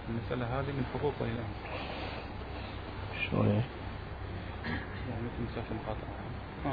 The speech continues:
Speaker 1: أمر ولا نهى، لكن هذا من حقوقه هو اللي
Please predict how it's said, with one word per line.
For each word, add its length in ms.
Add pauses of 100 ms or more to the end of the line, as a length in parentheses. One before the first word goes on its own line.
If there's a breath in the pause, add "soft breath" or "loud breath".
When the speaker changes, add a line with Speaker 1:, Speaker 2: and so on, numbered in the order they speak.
(120)
Speaker 1:
أمر 200
ولا 120
نهى، 200 (1000)
لكن 260
هذا 240
من 160 (120)
حقوقه 240
هو 160
اللي 220